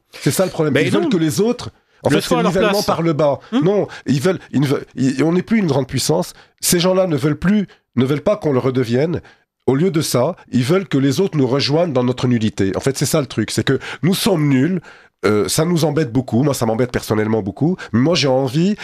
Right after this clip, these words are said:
Speaker 1: de m'élever, de faire comme ceux qui gagnent. Pas de faire, je ne veux pas que les, ceux qui gagnent, euh, deviennent des perdants comme moi. Enfin, vous, vous comprenez ? Et donc, alors, revenons aux médias.
Speaker 2: Oui.
Speaker 1: Les grands spécialistes, tous ces médias qui analysent. Alors, ils, en fait,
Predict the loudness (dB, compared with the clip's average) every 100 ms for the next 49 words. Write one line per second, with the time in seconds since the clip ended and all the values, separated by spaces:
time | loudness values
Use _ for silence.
0 | -2 0 2 0 0 2 0 0 -6 _
1 | _ _ -4 -2 0 -2 0 -2 -2 -4
2 | -2 -2 0 0 -2 -8 -12 _ _ _
3 | 0 0 -2 -4 -2 0 2 2 2 0
4 | 0 0 0 0 0 -4 -4 -2 0 0
5 | -4 -2 -2 0 0 0 0 0 0 0
6 | 0 0 2 0 0 -2 -2 -2 -2 -2
7 | 0 -2 -2 -10 -6 -2 -2 -4 -14 _
8 | _ -2 0 0 0 0 0 0 0 0
9 | 0 -6 -2 -2 -2 _ _ _ -14 -2
10 | 0 2 -2 -2 -2 0 0 0 -4 -20
11 | _ _ _ -4 -2 0 0 2 0 0
12 | 0 0 0 0 -2 -4 -16 -4 -4 -2
13 | -10 -16 _ _ -2 -2 -4 -8